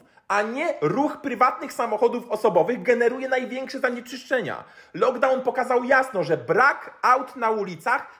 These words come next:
praktycznie nic nie zmienił. Są też badania z Niemiec i tam w niektórych regionach stwierdzili, że wady dla kierowców są znacznie większe niż korzyści, jakie strefy ekologiczne przynoszą dla jakości powietrza i środowiska.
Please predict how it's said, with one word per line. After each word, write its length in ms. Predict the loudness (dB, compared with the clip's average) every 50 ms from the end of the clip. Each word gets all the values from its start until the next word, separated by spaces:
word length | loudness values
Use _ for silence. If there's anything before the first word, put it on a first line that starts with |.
| _ _
praktycznie 640 | -2 -2 -2 -2 -4 -10 -14 -14 -14 -12 -10 -10 -8
nic 420 | -6 -4 -4 -4 -4 -6 -10 -12
nie 140 | -10 -10 -10
zmienił. 560 | -10 -8 -6 -6 -6 -6 -6 -10 -14 -16 -18 _ _ _ _ _ _ _ _ _ _ _ _ -6
Są 240 | -2 0 0 0 0
też 160 | -4 -6 -2
badania 340 | -2 0 0 0 0 0 -2
z 80 | -2
Niemiec 420 | -2 -4 -4 -2 -2 -2 -2 -4 -8
i 60 | -4
tam 260 | 0 2 2 2 0
w 60 | 0
niektórych 380 | -2 -4 -4 -4 -6 -6 -2 0
regionach 400 | 0 2 2 2 0 0 0 -2
stwierdzili, 600 | -6 -12 -10 -8 -6 -6 -6 -6 -8 -8 -8 -2
że 160 | 2 2 2 4
wady 320 | 6 4 4 4 2 -2
dla 160 | 0 0 0
kierowców 480 | 2 4 4 4 4 4 2 -4 -8 -6
są 180 | -4 -4 -2
znacznie 480 | -2 0 0 0 0 0 -2 -6 -8 -8
większe 680 | -8 -6 -6 -6 -4 -4 -6 -8 -10 -8 -8 -8 -8 -8 -12 -12
niż 240 | -10 -10 -10 -10 -4
korzyści, 560 | -2 0 0 0 -2 -6 -8 -10 -12 -4 -2
jakie 240 | 0 0 0 -2 -4
strefy 420 | -6 -6 0 0 0 0 0 -2
ekologiczne 640 | -4 0 0 2 2 2 0 -2 -8 -4 -4 -4 -4
przynoszą 380 | -4 -2 -2 0 0 0 -2
dla 140 | 0 0 0
jakości 520 | 0 0 -2 -2 -4 -4 -4 -8 -14 -6
powietrza 460 | -4 -4 -2 0 0 -2 0 -2 -4 -4
i 140 | -4 -8
środowiska. 720 | -12 -8 -6 -4 -2 -2 -4 -4 -8 -4 -4 -4 -4 -4